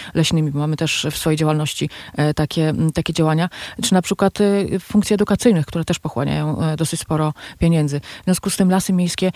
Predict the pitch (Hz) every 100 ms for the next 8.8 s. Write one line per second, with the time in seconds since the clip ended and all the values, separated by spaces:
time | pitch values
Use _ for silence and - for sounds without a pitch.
0 | - 180 185 196 208 - - 196 165 151
1 | - 151 135 - 151 147 - 160 156 170
2 | 165 - 170 170 156 139 165 247 - -
3 | - 170 175 - 180 180 175 175 - -
4 | 220 208 180 180 170 - 180 180 170 -
5 | 170 180 175 175 185 185 196 202 - 185
6 | 175 208 - 185 170 180 190 185 185 175
7 | 175 - 185 208 196 - 147 175 185 151
8 | - 156 147 - 143 - 233